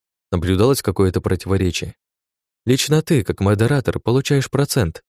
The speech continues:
высчитываемый по разным показателям. Больше налоги, больше твой процент. Но тогда сборы падают, и падает твоя, скажем так,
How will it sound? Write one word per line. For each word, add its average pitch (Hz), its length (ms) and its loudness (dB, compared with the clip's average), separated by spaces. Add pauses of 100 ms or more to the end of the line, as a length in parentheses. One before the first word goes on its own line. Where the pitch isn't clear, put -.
(280)
высчитываемый 90 680 2
по 101 140 0
разным 90 280 2
показателям. 98 680 -2 (420)
Больше 127 300 4
налоги, 90 440 2 (120)
больше 95 280 2
твой 98 160 0
процент. 113 460 -2 (320)
Но 127 120 2
тогда 147 300 4
сборы 123 280 2
падают, 90 480 -2
и 113 60 -4
падает 95 400 0
твоя, 131 280 -2
скажем 123 380 0
так, - 240 -2